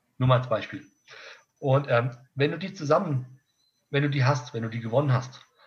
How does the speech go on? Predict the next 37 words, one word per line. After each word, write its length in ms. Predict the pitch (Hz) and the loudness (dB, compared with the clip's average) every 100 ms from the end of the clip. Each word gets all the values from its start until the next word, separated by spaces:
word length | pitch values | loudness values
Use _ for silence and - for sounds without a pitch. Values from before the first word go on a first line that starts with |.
| - | 0
dann 120 | 135 170 | 2 2
erst 200 | 147 - | -2 -2
darfst 300 | 139 - 156 | -4 -4 -6
du 240 | 151 - | -6 -4
mit 140 | 135 127 | 0 2
der 80 | |
nächstgrößeren 800 | 123 143 - - 127 127 127 123 123 | 2 0 -6 -10 0 2 2 -2 -2
Positionsgröße 920 | 127 127 135 131 127 107 101 - - | -4 -4 -2 -4 -4 -10 -10 -10 -14
ab-, 220 | - _ | -18 _
ähm, 220 | 107 101 101 | -8 -8 -8
arbeiten. 420 | 95 95 92 90 - - - | -6 -6 -6 -12 -20 -18 -12
Also 180 | - 107 | -10 -10
du 100 | 107 | -10
fängst 500 | 104 143 - - - | -2 -2 -2 -12 -10
in 140 | 135 110 | -6 -4
dem 120 | 104 | -2
Beispiel, 540 | 104 139 - 170 156 | 0 0 -4 -8 -2
weil 140 | 110 104 | -2 -2
dein 240 | 107 101 | -8 -8
Konto 240 | 117 117 | -6 -4
nicht 200 | 113 110 | -6 -8
so 80 | - | -12
groß 360 | - 123 170 - | -8 -2 -2 -2
ist, 260 | 233 - - - - | -8 -10 -20 -20 -10
ja, 300 | 98 123 139 - | -4 -4 -4 -8
du 60 | |
hast 160 | 113 - | -8 -6
zum 100 | 117 | -4
Beispiel, 580 | 107 120 - 117 107 123 | -4 -4 -8 -10 -8 -8
ähm, 220 | 104 95 - - - | -10 -10 -16 -20 -10
ein 60 | |
fünfzehntausend 600 | 135 139 - 117 107 101 | -4 -4 -4 -4 -4 -4
Euro 220 | 143 196 196 | -2 -2 -2
Konto, 440 | 165 160 165 - _ - | -4 -4 -8 -12 _ -6
ja, 300 | 110 131 - - _ | -4 -4 -8 -20 _
und, 400 | 117 110 113 117 | -6 -4 -6 -6
ähm, 420 | 104 104 104 104 | -8 -8 -12 -16